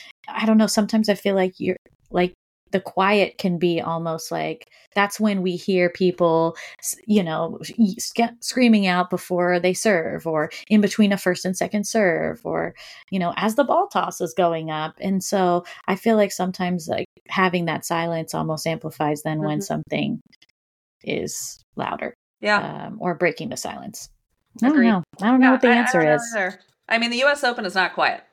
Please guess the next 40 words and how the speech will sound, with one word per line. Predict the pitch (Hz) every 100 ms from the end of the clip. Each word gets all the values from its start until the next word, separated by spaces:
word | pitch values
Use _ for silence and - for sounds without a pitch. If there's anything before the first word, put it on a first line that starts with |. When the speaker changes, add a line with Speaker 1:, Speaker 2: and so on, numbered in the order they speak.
| _ -
Speaker 2:
um, | 190 165 151 147 131 - _ -
even | 214 202 190
if | 175 -
they | 185 170 165
want | 165 147
you |
to | 147
be. | 147 -
It's | - -
not. | 160 - - -
<laughs> |
Speaker 1:
Yeah. | 226 180 160 - _ - - -
Speaker 2:
So, | 220 208 202 - - - - - -
Speaker 1:
Yeah. | 381
Speaker 2:
<laughs> | - - - - - _ _ _ -
yeah. | 226 190 214
Speaker 1:
Maybe | 247 277
we're | 220
moving | 185 175 180
in | 170
that | 160 156
direction. | 160 151 - 143 139 _ _ _ -
Speaker 2:
Don't | 269 285
know. | 269 254 - _
Speaker 1:
Um, | 202 196 196
so | - 214
Rublev | 190 208 202 226 226
was | 240 240
beat, | 233 240 - _ -
uh, | 214 202 196 196
last | 196 196 214
night | 196 220 -
in | 214 208
three | 220 214
sets | 214 208 214
by | - 185
Jannik | 180 180 185
Sinner. | - 208 185 190 247 _ _ _ - _ -
Um, | 196 185 175 170 160 160 -
Fritz | - - 240 247 - -